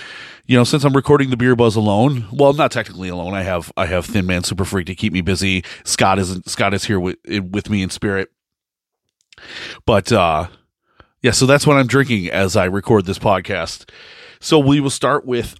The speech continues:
uh, a couple, the, the majority of the Beer Buzz this week, as you might expect,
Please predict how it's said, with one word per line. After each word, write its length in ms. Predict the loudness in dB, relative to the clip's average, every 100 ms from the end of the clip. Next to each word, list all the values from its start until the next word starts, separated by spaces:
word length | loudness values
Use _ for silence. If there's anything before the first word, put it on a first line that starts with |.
| -4
uh, 260 | -2 -2
a 40 | -4
couple, 340 | -2 2 2 2
the, 240 | 0 0
the 160 | 0 0
majority 380 | 4 6 6 2
of 100 | 0
the 120 | -2
Beer 180 | -2 -2
Buzz 220 | -2 -2
this 160 | -8
week, 200 | -8 -6
as 260 | -2 -2 0
you 100 | 2
might 220 | 2 0
expect, 400 | -2 0 0 0